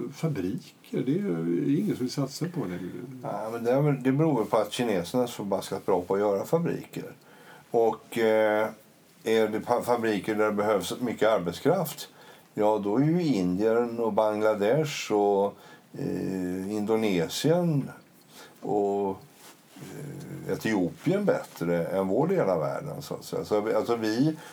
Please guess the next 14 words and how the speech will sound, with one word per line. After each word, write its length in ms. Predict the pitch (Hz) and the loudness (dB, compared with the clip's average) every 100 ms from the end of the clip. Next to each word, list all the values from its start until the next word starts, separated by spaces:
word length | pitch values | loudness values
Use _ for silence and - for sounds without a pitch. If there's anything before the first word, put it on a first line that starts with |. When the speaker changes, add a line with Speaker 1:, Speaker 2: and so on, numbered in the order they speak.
| - | -6
Speaker 2:
måste 500 | 160 160 135 - 120 | 2 2 2 0 2
antingen 460 | 131 110 - 101 107 | 4 2 -2 -2 0
ar-, 460 | 110 113 104 120 107 | 2 2 2 4 4
arbeta 600 | 95 95 92 98 92 90 | 2 0 2 2 2 0
i 260 | 98 95 95 - - - _ _ _ _ _ _ _ _ _ _ - _ - | 0 0 -2 -6 -20 -20 _ _ _ _ _ _ _ _ _ _ -20 _ -10
järnfabriker, 1400 | 98 101 127 117 95 90 85 98 90 117 165 170 143 101 90 - | -4 4 6 6 4 2 0 0 4 4 2 2 2 2 0 -6
och 160 | 104 107 | 0 2
då 120 | 104 | 2
menar 360 | 120 127 117 117 | 4 4 4 4
jag 120 | 110 | 2
inte 540 | 92 101 101 98 101 95 - | 0 2 4 4 2 -2 -6
ståljärn 680 | - 120 101 95 127 147 110 92 | -2 2 4 4 4 4 0 -2
utan 220 | 95 95 | 0 2
järnjärn 680 | 104 98 92 117 156 98 85 | 4 4 4 2 4 2 -2